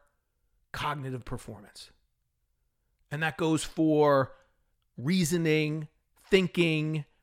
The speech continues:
remembering. It's really good for the brain.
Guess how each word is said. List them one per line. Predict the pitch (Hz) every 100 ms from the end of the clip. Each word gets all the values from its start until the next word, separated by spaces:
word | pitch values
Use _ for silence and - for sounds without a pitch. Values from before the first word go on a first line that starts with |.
| -
remembering. | 139 151 165 160 160 160 156 156 156 -
It's | 226 220
really | 208 220 226 - 226
good | 165 202 180
for | -
the | 180
brain. | 180 226 240 247 233 170